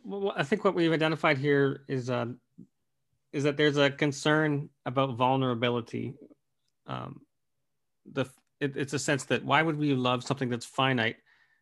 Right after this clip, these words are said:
that's subject to death, and that depends on other people? Um, y-, this, this is just a recipe for getting hurt eventually, um, as, as you lose that thing,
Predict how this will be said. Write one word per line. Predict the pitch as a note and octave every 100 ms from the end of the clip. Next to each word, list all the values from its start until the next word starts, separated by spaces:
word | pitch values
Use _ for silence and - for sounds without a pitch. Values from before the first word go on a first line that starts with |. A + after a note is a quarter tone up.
| _
that's | C3 A#2+
subject | - A#2+ C3 C3+
to |
death, | A2+ A#2 A#2 - -
and |
that | A#2
depends | A#2+ A#2 A#2+ A#2
on | B2+
other | C#3+ C#3
people? | D3 C#3 A#2+ - _ _ _ _ _ _ _ _ -
Um, | B2 A#2 - _ _ _ _ _ -
y-, | - - _ _ - _ _ _ _ -
this, | D#3 C#3+ - -
this | C3 C#3
is | D3
just | C3 C3 C3+
a |
recipe | B2 B2 - C3+
for | A#2+ B2+ A#2+ A#2+ - _ _ _
getting | B2 A#2+ A2
hurt | B2+ D#3 -
eventually, | B2+ A2 G2+ A#2 A#2+ A#2 C3
um, | A#2+ A#2
as, | A#2+ A2+ G#2+ -
as | A#2+ A2+
you |
lose | A2 C3+ D3
that | B2+ A#2+
thing, | - A2+ A2+ A2+